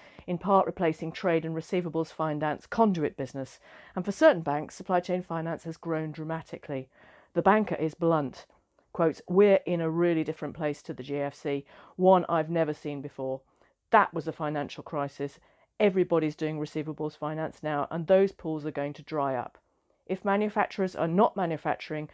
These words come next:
there are no receivables. If people aren't buying stuff, then there's no payables," end quote. The underlying assumption is that there isn't economic activity, there aren't supply chains, let alone supply chain finance.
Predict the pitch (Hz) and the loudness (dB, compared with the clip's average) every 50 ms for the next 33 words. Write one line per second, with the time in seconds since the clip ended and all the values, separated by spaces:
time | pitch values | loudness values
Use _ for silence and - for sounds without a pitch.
0 | - - _ - 170 160 156 156 156 156 156 156 156 147 - - 147 143 147 139 | -20 -14 _ 0 2 2 2 2 2 0 0 -2 -2 -4 -6 -8 -8 -8 -8 -10
1 | - - 139 - - - - _ _ _ - 185 - - - 180 - 175 - - | -10 -10 -12 -12 -12 -16 -20 _ _ _ -10 -10 -8 -8 -8 -8 -8 -10 -4 2
2 | - 220 226 226 202 - - 160 151 151 143 - - - 160 151 147 - - - | 4 6 6 6 4 0 -2 -2 -2 -2 -4 -8 -4 -4 -2 -2 -4 -6 -14 -20
3 | _ _ _ - 160 151 151 147 143 - 156 151 147 147 - - 160 143 139 135 | _ _ _ 0 0 2 0 -2 -4 -4 -4 -6 -8 -8 -8 -10 -10 -10 -10 -10
4 | - - 147 147 - - - _ _ _ _ 165 151 147 143 - - - - - | -10 -12 -12 -14 -14 -18 -20 _ _ _ _ -12 -12 -12 -12 -12 -14 -14 -14 -14
5 | - - _ _ _ _ _ _ _ _ _ - 196 185 190 190 196 185 190 180 | -18 -20 _ _ _ _ _ _ _ _ _ 4 4 6 6 4 2 2 2 2
6 | 170 170 165 - - 160 156 - - - 165 160 - _ _ _ _ _ - 185 | 2 0 -2 -4 -2 -4 -2 -4 -6 -8 -10 -10 -12 _ _ _ _ _ -8 -8
7 | 165 - 156 - - 123 120 - - - 156 - 160 156 - _ - 151 - - | -6 -4 -6 -4 -2 -2 -2 -2 -2 -6 -6 -6 -8 -10 -10 _ -14 -14 -12 -12
8 | - - 139 120 104 - - - 151 156 - - - 185 156 160 - - 160 156 | -10 -8 -8 -8 -8 -10 -8 -8 -8 -8 -8 -6 -6 -6 -6 -6 -4 -4 -4 -4
9 | - _ _ _ _ _ _ _ _ _ _ _ _ _ _ - 165 - - - | -6 _ _ _ _ _ _ _ _ _ _ _ _ _ _ -6 -6 -2 -2 0
10 | 151 139 135 135 - - - - - - 160 156 156 151 - - - - - - | 0 0 -2 -4 -6 -12 -16 -16 -10 -6 -4 -2 -2 -4 -4 -8 -10 -10 -12 -14
11 | _ _ _ _ _ _ _ - 139 135 - 147 143 143 135 - - - - - | _ _ _ _ _ _ _ -8 -8 -6 -4 -4 -6 -6 -6 -10 -12 -12 -14 -12
12 | - - - - - 175 165 160 131 214 214 208 _ - | -12 -14 -14 -10 -8 -8 -8 -8 -8 -12 -14 -18 _ -20